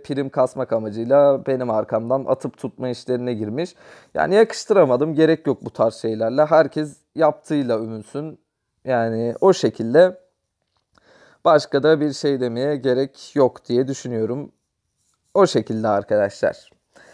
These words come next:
Ee, videomuz da on dakikaya yaklaşıyor. Tam on dakika yapalım, o şekilde kapatalım. Şöyle farklı bir şey yapalım ya on dakikaya kadar.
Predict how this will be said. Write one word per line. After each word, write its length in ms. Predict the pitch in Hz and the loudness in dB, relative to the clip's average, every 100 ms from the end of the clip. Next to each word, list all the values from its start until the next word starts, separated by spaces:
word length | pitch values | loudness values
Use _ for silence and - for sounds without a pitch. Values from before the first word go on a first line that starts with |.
| - _ - | -20 _ -2
Ee, 200 | 120 123 | 0 4
videomuz 440 | 160 139 127 117 | 4 4 2 2
da 80 | 160 | 2
on 260 | 147 143 123 | 2 0 -2
dakikaya 360 | 120 - 139 | -4 0 2
yaklaşıyor. 500 | 147 131 - 123 151 | 4 2 -2 -6 -4
Tam 240 | - 143 139 | 2 2 2
on 260 | 151 147 | -4 -2
dakika 380 | 135 135 139 165 | -2 -2 -4 -2
yapalım, 460 | 143 139 135 151 127 | -2 -2 -4 -4 -4
o 100 | 135 | -4
şekilde 440 | 151 117 123 120 | -2 -4 -4 -4
kapatalım. 640 | 117 117 120 127 131 160 | -2 -4 -2 -2 -2 -2
Şöyle 240 | - 143 143 | 0 0 0
farklı 440 | - 170 - 180 | 2 2 2 -2
bir 40 | 160 | -2
şey 140 | 185 | 0
yapalım 380 | 160 123 117 113 | 0 0 -4 -4
ya 100 | 131 | -2
on 220 | 131 123 | -2 -4
dakikaya 480 | 117 - 117 117 117 | -8 -8 -6 -4 -2
kadar. 300 | 120 143 | 0 0